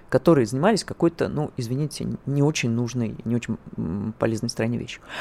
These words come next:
А у нас все-таки есть еще категория программного обеспечения, которые не полностью заменяет иностранные. Ну, вы знаете, что у нас многие довольно компании сейчас ушли, иностранные, с нашего рынка, и создались лакуны. И эти лакуны нужно срочно там дозаполнять. У нас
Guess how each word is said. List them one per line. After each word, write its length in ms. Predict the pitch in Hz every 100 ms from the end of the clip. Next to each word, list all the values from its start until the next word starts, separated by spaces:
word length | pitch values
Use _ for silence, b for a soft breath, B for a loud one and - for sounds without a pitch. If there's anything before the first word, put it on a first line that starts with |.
| B -
А 120 | 135
у 60 |
нас 220 | 170 226 -
все-таки 520 | - 202 143 123 131
есть 360 | 135 175 -
еще 400 | 123 - 139 - -
категория 680 | - 156 160 151 117 104 -
программного 340 | 139 139 139 123
обеспечения, 540 | 120 - - 285 294
которые 360 | 156 - 196 180 B
не 140 | 175 175
полностью 500 | 147 175 180 - 120
заменяет 380 | 123 127 139
иностранные. 500 | 135 135 - - - B B B B -
Ну, 80 | 160
вы 60 |
знаете, 240 | 170 131 -
что 140 | -
у 40 | 104
нас 160 | -
многие 320 | 131 113 98
довольно 360 | 101 101 98 101 -
компании 380 | - 107 101 92
сейчас 280 | - - -
ушли, 300 | 143 - 370
иностранные, 640 | - 127 120 123 104 107
с 500 | 101 - - - 104 -
нашего 400 | 113 107 107 123
рынка, 380 | 117 95 - - B B B B -
и 60 | -
создались 440 | - 131 233 294
лакуны. 760 | 170 196 - 175 135 123 120 143 - -
И 80 | 131
эти 180 | -
лакуны 560 | 131 131 - 214 285 208
нужно 1000 | 127 160 208 214 220 202 185 170 143 147
срочно 480 | - 143 151 - 175
там 520 | 131 131 123 127 113
дозаполнять. 600 | 135 143 - 147 110 -
У 20 |
нас 220 | 170 185